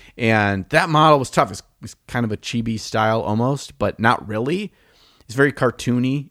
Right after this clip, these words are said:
in all its proportions, but because there's so many big organic surfaces from a miniature perspective anyway, big, um, you really gotta do your blending on something like that.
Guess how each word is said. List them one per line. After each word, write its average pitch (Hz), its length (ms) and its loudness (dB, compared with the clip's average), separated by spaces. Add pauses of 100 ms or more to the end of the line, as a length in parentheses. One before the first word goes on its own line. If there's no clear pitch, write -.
in 104 160 -2
all 101 140 -4
its 98 100 -10
proportions, 98 480 -6
but 87 140 -12
because 117 380 2
there's 98 180 -4
so 95 420 -4
many 92 260 -4
big 90 280 -6
organic 87 420 -8
surfaces 104 640 -8
from 95 200 -10
a 90 60 -8
miniature 95 360 -8
perspective 82 500 -14
anyway, 82 420 -10
big, 87 240 -8 (460)
um, 90 540 0 (420)
you 104 100 -2
really 139 420 6
gotta 117 300 4
do 104 100 -4
your 104 160 -4
blending 92 460 -4
on 76 220 -10
something 85 320 -10
like 80 200 -12
that. 80 220 -16